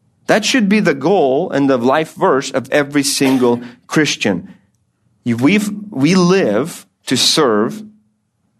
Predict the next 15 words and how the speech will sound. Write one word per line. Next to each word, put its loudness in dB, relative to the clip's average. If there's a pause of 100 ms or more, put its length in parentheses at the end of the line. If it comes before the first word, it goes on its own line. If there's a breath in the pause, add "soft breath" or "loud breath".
for, -4
uh, -4
to -4
serve 0
others, 0
or 0 (720)
our -2
life 0
is -4
characterized 0
by 0
faith -2
working -2
itself -2
out -2